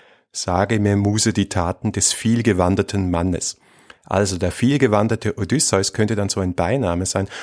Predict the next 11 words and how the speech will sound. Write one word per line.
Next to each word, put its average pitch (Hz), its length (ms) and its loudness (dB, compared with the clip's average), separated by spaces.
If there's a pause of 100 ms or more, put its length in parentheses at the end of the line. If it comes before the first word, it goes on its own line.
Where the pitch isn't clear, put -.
(120)
Und - 120 -4
der 131 60 2
funktioniert 123 640 0
halt 151 100 -4
so - 100 -4
ein 139 120 -4
bisschen 131 500 -2
wie, 127 380 0 (320)
wie 190 160 0
ein 180 100 2
Fate-Aspekt. - 1040 -2